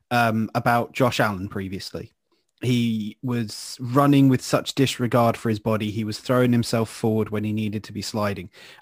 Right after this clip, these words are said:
And we just comment on the fact that he's gonna wear himself down. And then what happened last season, all, all of a sudden, Josh Allen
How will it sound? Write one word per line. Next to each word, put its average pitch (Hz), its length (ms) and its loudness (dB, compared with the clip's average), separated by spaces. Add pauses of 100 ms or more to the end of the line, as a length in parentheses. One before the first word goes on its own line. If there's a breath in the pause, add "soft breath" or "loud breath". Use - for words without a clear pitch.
And 120 80 0
we 117 80 0
just 117 200 -4
comment 120 300 2
on 110 120 -2
the 107 60 -2
fact - 280 -4
that 101 100 -6
he's 113 180 -2
gonna 113 180 -2
wear 107 260 0
himself 104 380 -6
down. - 280 -4 (680 loud breath)
And 127 120 2
then 123 120 0
what 127 180 2
happened 113 300 -4
last 131 260 2
season, 101 560 -6
all, 117 120 -4
all 117 240 -2
of 117 60 -2
a 113 60 -4
sudden, 107 480 -4 (120)
Josh 117 320 -2
Allen 107 440 -2